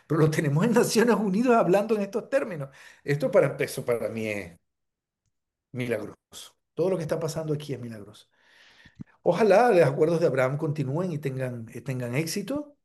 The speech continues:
pero como decía Ben Gurión, este, lo posible en Israel es esperar milagros.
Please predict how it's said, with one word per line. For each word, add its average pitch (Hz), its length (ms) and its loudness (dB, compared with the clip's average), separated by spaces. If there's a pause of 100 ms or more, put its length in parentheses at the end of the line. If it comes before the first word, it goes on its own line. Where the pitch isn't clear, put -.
(440)
pero 139 520 2 (300)
como 139 200 -2
decía 160 340 0
Ben 151 260 2
Gurión, 160 520 2 (540)
este, 127 920 -6 (760)
lo 139 200 2
posible 180 880 -2 (100)
en 147 160 0
Israel 143 440 2
es 202 80 -6
esperar 135 400 -4
milagros. 110 380 -12